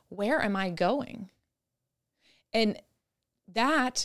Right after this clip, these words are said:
is not, God wants us to always keep our purpose at the premise of our viewpoint and be walking towards that and walking towards Him and staying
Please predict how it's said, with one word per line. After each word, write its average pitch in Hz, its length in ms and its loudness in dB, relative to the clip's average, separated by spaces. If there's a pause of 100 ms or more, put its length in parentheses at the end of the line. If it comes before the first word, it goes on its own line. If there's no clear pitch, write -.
(120)
is 196 180 0
not, 214 420 -2
God 254 300 4
wants 277 220 2
us 226 120 0
to - 60 -2
always 202 240 2
keep - 240 -8
our 175 120 0
purpose 190 440 -6
at 170 140 -6
the 170 80 -6
premise 202 640 -4
of 165 220 -6
our 156 200 -4
viewpoint 175 720 -6 (340)
and 185 100 -6
be 180 120 -4
walking 170 480 0
towards 170 360 -4
that - 200 -6 (340)
and 175 240 -6
walking 175 380 -2
towards 165 340 -2
Him - 480 -8 (260)
and 190 140 -4
staying 190 540 0